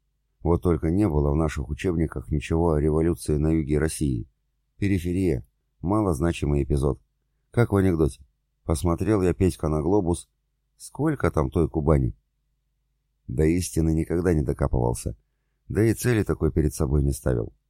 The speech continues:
Мои старики эту тему старательно обходили. Взрослая жизнь не оставляла времени для таких мелочей.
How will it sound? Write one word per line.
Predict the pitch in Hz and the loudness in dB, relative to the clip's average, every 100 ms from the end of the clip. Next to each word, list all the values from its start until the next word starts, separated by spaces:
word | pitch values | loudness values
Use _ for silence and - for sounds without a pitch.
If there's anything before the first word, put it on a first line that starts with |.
| _ _ _ | _ _ _
Мои | 82 92 | -2 0
старики | 80 - 82 80 92 | 0 0 0 0 0
эту | 82 73 | 0 0
тему | - 85 69 | 0 0 0
старательно | - 71 71 67 65 | 0 0 0 -2 -4
обходили. | 64 - 69 67 57 53 _ _ _ _ _ _ _ _ | -4 -2 -2 0 -4 -6 _ _ _ _ _ _ _ _
Взрослая | 80 98 117 82 78 82 | -4 0 0 0 2 2
жизнь | 76 101 71 62 - | 2 -2 -2 -8 -10
не | 73 | -4
оставляла | 76 73 76 80 80 73 | -2 -2 -2 0 2 2
времени | 78 80 73 71 58 | 2 2 2 2 -2
для | 52 69 | -2 -4
таких | 71 67 62 | -4 -6 -4
мелочей. | 67 69 - 64 62 | -2 -2 -2 -6 -6